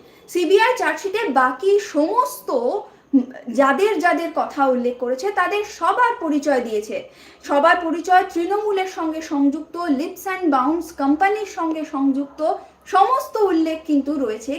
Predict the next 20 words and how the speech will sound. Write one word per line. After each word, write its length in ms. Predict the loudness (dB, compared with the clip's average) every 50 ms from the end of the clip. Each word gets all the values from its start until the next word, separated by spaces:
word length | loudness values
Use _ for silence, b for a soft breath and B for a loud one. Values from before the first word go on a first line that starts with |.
| -6 -6
কিন্তু 460 | -4 -4 -4 -6 -6 -4 -4 -4 -4 B B B B B -4
জনৈক 560 | 0 2 4 4 4 2 2 -2 -2 -2 -2 -2 -2 -2 -4 -4 -4
অভিষেক 540 | -4 -2 -2 -2 -4 -4 -6 -8 -8 -8
বন্দ্যোপাধ্যায় 760 | -8 -8 -8 -6 -4 -4 -4 -4 -4 -4 -4 -4 -4 -4 -4 -4
শুধু 460 | -6 -8 -10 -8 -8 -6 -6 -6 -4
জনৈক 540 | -4 -4 0 0 0 0 0 -4 -6 -8 -8
হয়েই 520 | -8 -6 -6 -6 -6 -4 -6 -6 -8 -8 B B B B B
আড়ালে 520 | B 2 2 4 4 4 4 2 2 2 2
মেঘনাদের 640 | 2 2 2 0 0 0 0 0 -2 -2 -2 0
মতন 400 | -2 -2 -4 -2 -2 0 0 0
রয়ে 220 | 0 0 -2 -2
গেছেন। 320 | -4 -4 -8 -8 -10 -12 -12 -12 B B B B B B B B
তার 220 | 6 6 6 6 4 2
পরিচয় 380 | -2 -2 -2 0 2 2 2 2
কিন্তু 320 | 2 -2 -2 -2 0 0
এখনো 460 | 2 2 0 -2 -6 -6 -2 0 0
পর্যন্ত 560 | 0 0 -4 -4 -2 -2 -2 -2 0 0 0
প্রকাশ 440 | 0 0 -6 -6 -6 -6 -8 -10 -12
করা 300 | -10 -10 -8 -6 -4 -6
হয়নি। 480 | -6 -6 -6 -6 -6 -6 -8 -12 -12